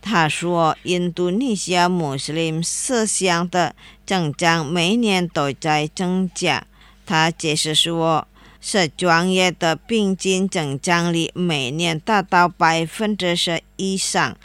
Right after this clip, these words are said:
其中一个指标是越来越多的穆斯林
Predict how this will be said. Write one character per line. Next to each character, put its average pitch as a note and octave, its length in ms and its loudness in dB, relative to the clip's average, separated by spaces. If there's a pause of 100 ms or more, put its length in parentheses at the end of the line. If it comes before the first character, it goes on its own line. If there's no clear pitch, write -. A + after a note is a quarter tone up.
(320)
其 - 160 -2
中 A3+ 480 2
一 A#3 200 2
个 G3 180 0
指 F3 300 0
标 F3 360 2
是 E3+ 300 -2
越 D#3+ 320 0
来 E3+ 240 0
越 F3 340 0 (120)
多 D#3+ 200 0
的 E3 300 -2
穆 D#3+ 320 -4
斯 - 140 -8
林 E3 420 -4